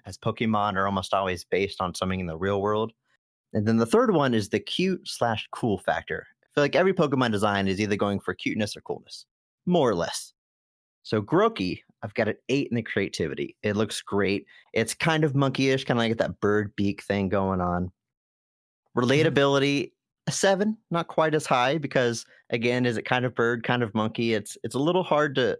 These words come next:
Speaker 1: the more you stare at it, the weirder it gets, even though it looks so cute at first. Uh, but undeniably, got a nine in the cute category. That thing's adorable. I love the, uh, I love when, like, weapons are incorporated. It's got the, the stick thing and its
Speaker 2: Mm-hmm.
Speaker 1: hair that it uses.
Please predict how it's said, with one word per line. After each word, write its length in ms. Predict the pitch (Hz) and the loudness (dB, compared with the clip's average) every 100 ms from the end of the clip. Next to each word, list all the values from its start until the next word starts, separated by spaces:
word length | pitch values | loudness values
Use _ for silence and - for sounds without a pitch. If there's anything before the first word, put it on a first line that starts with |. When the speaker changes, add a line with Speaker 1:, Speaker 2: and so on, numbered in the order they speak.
| 117 | 0
Speaker 1:
the 100 | 135 | 2
more 160 | 160 | 2
you 60 | 185 | 2
stare 300 | - 139 127 | 0 2 2
at 80 | 139 | 2
it, 80 | - | 0
the 80 | |
weirder 420 | 98 92 104 127 160 | 0 0 0 2 0
it 100 | 143 | 0
gets, 420 | 160 202 - - | -2 -2 -6 -6
even 140 | 120 117 | -2 0
though 100 | 120 | 2
it 40 | |
looks 160 | 120 - | 0 0
so 100 | 120 | -2
cute 240 | 110 131 | 0 0
at 140 | 117 - | 0 0
first. 380 | 120 156 - - _ _ _ _ | -2 -2 -8 -18 _ _ _ _
Uh, 220 | 113 113 107 | 2 2 2
but 140 | 110 | 2
undeniably, 680 | 139 143 117 101 90 90 87 - | 4 4 2 2 0 -2 -4 -2
got 120 | 147 | 0
a 20 | |
nine 440 | 107 92 87 90 90 - | 2 2 0 -2 -6 -4
in 80 | 101 | -4
the 60 | |
cute 220 | 90 95 - | -4 -4 0
category. 500 | 92 90 95 92 92 | 0 0 0 -2 -2
That 140 | 117 | -2
thing's 240 | 120 107 92 | 0 -2 0
adorable. 540 | 92 90 90 90 95 _ _ _ | 0 0 0 0 -4 _ _ _
I 120 | - 101 | 0 2
love 260 | 107 110 107 | 2 0 0
the, 320 | 117 107 104 | 2 2 2
uh, 280 | 101 98 87 - - - | 2 2 -2 -6 -10 0
I 60 | |
love 200 | 123 147 | 2 2
when, 80 | 165 | 2
like, 180 | 120 - | 0 0
weapons 380 | 98 98 110 110 | -2 0 -2 0
are 60 | |
incorporated. 480 | 107 - 107 107 107 | -2 -2 0 0 0
It's 100 | 95 | -2
got 180 | 104 - | -4 -2
the, 120 | 90 _ - | -6 _ -8
the 80 | |
stick 440 | 104 - - 104 113 _ _ - | -8 -8 -4 -4 -4 _ _ -8
thing 380 | - 107 104 101 | -2 0 0 0
and 100 | 95 | -2
its 200 | 92 127 | -2 -2
Speaker 2:
Mm-hmm. 160 | 139 202 | -2 -4
Speaker 1:
hair 400 | - 117 98 107 107 | -4 0 2 2 2
that 140 | 104 | 2
it 40 | 107 | 0
uses. 640 | 98 113 110 107 101 - | 0 0 2 0 0 -8